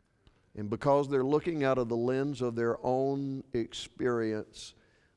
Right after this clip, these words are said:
they just can't quite get into your world. And sometimes the greatest pain you're going to experience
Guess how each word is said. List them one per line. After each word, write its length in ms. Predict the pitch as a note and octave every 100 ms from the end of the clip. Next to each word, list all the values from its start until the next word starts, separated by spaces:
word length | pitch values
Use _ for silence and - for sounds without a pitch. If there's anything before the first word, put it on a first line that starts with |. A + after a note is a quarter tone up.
| -
they 200 | A#2+ B2+
just 480 | E2+ A2+ D#3+ - -
can't 360 | D3+ D3 D3+ -
quite 480 | C3+ B2+ C3 - A2+
get 220 | C3 A#2+
into 340 | A#2+ A#2+ A#2
your 400 | A2 A2 A2 A#2
world. 720 | A#2+ A#2+ A2 G#2+ G#2+ A2 A2 - _ _ _ _ _ _
And 180 | A2 A2+
sometimes 640 | - F3+ F#3 E3+ D3 C#3
the 100 | C3
greatest 500 | A2+ C3 D#3 D3+ - -
pain 380 | D#3 D3 C#3+
you're 180 | B2+ D3
going 360 | B2+ B2+ C3 B2
to 100 | A#2
experience 800 | - - - B2+ A#2+ A2 G#2